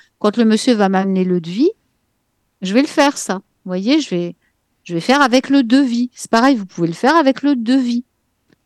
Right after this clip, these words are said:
Votre maison, elle doit toujours rester en bon état, elle doit toujours être, euh, pour bien,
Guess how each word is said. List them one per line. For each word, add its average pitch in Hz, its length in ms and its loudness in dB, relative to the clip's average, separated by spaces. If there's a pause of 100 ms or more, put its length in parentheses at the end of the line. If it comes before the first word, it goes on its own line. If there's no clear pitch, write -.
(340)
Votre 190 220 -2
maison, 196 320 4
elle 302 80 2
doit 190 140 0
toujours 240 320 -2
rester 214 260 -2
en 208 140 -2
bon 185 240 -2
état, 277 340 2
elle 208 60 -2
doit 180 180 -2
toujours 196 420 -6
être, 185 220 -6
euh, 185 160 -2
pour 175 240 -14
bien, 202 340 0